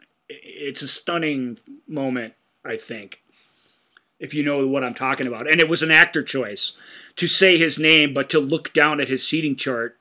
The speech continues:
to see what it was before he says it. It's, give, give the man his statue, truly. It's just amazing. But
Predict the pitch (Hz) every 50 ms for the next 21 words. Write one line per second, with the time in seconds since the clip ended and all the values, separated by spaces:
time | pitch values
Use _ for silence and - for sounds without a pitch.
0 | _ _ - - 127 - - - - - 165 160 147 143 135 127 120 123 131 139
1 | 139 135 123 - - - - - - 131 123 120 120 - - - 127 117 117 107
2 | 120 117 107 - _ - - - - 135 127 - - - - - - - - _
3 | _ _ _ _ _ _ _ _ _ _ _ _ _ _ _ _ - 160 160 151
4 | 156 - - 160 156 139 139 143 143 139 139 139 139 131 127 117 - - - -
5 | 127 113 120 - - 120 113 113 - - - 147 139 127 123 110 107 107 104 -
6 | - - 147 131 - - 139 127 123 123 120 117 117 123 113 110 110 - _ _
7 | - - - - - - - _ _ - 202 202 - -